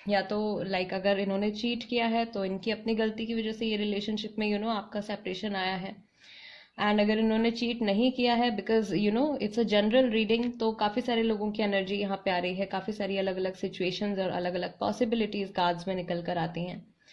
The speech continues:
तो जिन लोगों के person ने उनके साथ cheat नहीं किया है, किसी और, अ, वजह से आप लोगों का separation हुआ है, जो भी reason रहा है, उनको बहुत अफसोस है आप लोगों के अलग होने का। वो नहीं चाहते थे कि आप उनसे अलग हो। Okay,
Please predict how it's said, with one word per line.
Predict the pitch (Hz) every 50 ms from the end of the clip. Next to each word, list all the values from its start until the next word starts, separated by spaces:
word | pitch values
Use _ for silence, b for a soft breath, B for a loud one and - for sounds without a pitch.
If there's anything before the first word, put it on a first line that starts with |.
| B B B B B B B
तो | - 208
जिन | 196 185 233 254 262
लोगों | 254 247 240 240 233
के | 240 254
person | 226 240 233 208 208 208 - 226
ने | 226 220 220
उनके | 220 220 214 220 220
साथ | 226 220
cheat | 214 214 - 214 208 208 214
नहीं | 202 202 220
किया | 220 220 226 220 214
है, | 214 220 214
किसी | 214 220 214 - 214 208
और, | 202 220 240 262 262
अ, | - - 208 208 202
वजह | 202 208 208 220 220
से | 220 - 220
आप | 185 185 - 208
लोगों | 202 202 202 202
का | 208 214
separation | 208 202 190 - - 185 190 - 214 208
हुआ | 214 208 214
है, | 220 226 220
जो | 240 254 269
भी | 269 330 320
reason | 262 214 220 220 233 233 233
रहा | 208 196 190
है, | 190 190 196
उनको | 214 220 220 226 262
बहुत | 233 233 233 262 262 247
अफसोस | 220 214 - - 226 196 226 233 -
है | 220 196
आप | 175 180 - 190
लोगों | 185 180 180 180 170
के | 196
अलग | 185 175 170 165 160
होने | 165 170 160 156 147
का। | - - - - - B B B B B B B B B B B B B
वो | 220
नहीं | 226 226 226 247 269 269
चाहते | 277 254 220 196 196 196 196
थे | 190 190
कि | 185 190 196
आप | 185 175 170 -
उनसे | 175 165 165 - -
अलग | 180 175 175 165 - -
हो। | - 160 - - _ _ _ _ _ _ _ _ _ _ _ _ _ _ _ _ _ b b b b b b b b b b _ _ B B B B B B B B B B B B B B B B B B B B B B B B B B B B B B B B _ _ _ _ _ _ _ _ _ - - - -
Okay, | 208 196 190 - - - - - - - _